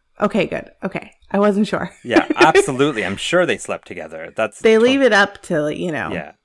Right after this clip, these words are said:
Speaker 1: for the audience to decide. So that was my first question, if Paul and Penny slept
Speaker 2: Yeah.
Speaker 1: together. But then at the end, we find out that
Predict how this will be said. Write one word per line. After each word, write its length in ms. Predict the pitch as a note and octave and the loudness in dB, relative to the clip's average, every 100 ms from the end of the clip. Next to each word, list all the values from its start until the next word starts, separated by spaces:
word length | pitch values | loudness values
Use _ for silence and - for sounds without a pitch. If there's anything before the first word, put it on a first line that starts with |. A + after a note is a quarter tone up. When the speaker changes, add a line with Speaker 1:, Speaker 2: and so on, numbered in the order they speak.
| _ _ | _ _
Speaker 1:
for 160 | - F3 | -2 0
the 80 | - | 2
audience 520 | E3 F3 E3 F3 - | 2 2 0 -6 -6
to 80 | D3 | -8
decide. 360 | D3+ - D#3 - - - - - _ _ | -6 -6 -8 -12 -20 -20 -20 -20 _ _
So 120 | - | -2
that 120 | B3+ D4+ | 4 6
was 100 | C4+ | 4
my 100 | B3 | 2
first 240 | G#3+ G3+ | 0 -2
question, 340 | - - - - | -6 -10 -10 -10
if 140 | - | -4
Paul 220 | G#3+ F#3 | 2 2
and 100 | F3 | 2
Penny 360 | F#3 A#2+ E2+ - _ | -2 -4 -8 -14 _
slept 240 | - - E2+ | -10 -8 -10
Speaker 2:
Yeah. 60 | |
Speaker 1:
together. 320 | - - - - | -12 -12 -16 -8
But 120 | A3 A3+ | -2 0
then 120 | C4 | 0
at 100 | C4+ | 0
the 120 | C4+ | 2
end, 160 | C#4 E4+ | 2 2
we 100 | F#4 | 2
find 260 | C4+ A#3+ | 2 2
out 320 | D#3 D#3+ - | 2 0 0
that 260 | F3+ E3 | 2 2